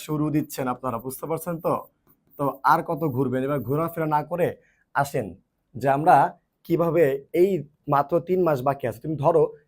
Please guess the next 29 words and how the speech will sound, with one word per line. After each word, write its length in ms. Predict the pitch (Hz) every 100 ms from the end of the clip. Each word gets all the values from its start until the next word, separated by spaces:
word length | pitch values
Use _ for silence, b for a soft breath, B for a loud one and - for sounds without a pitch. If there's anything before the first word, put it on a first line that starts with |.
| - 113
যে 60 | 131
তোমার 160 | 143 135
রমজান 300 | 143 160 175 180
মাস 120 | 165 -
তো 40 | 139
কাজে 140 | 147 151
লাগাতে 160 | 135 127
পারবা 180 | 104 98
না, 40 | - _ _ _
তো 40 | 135
এই 60 | 131 147
ফাস্টিং 340 | 160 - 190 185
মান্থে 220 | 175 156 160
তুমি 140 | 165 160 - - _ _
তখন 200 | 151 151 143
রোজা 160 | 151 156
রাখবা, 280 | 151 131 147 143 139
অনেক 180 | 143 139 - _ 131
নামাজ 200 | 135 139
কালাম 200 | 151 139 131
পড়বা, 280 | 139 131 127 131 - _ _ _ 156
তো 60 | 147 139 - _
তোমার 200 | 160 165 - -
থাকবে 260 | 170 156 170 175
কয় 140 | 160
মাস? 160 | 113 113 -
তুমি 120 | 156 165
দেখবা 160 | 156
যে 60 | 175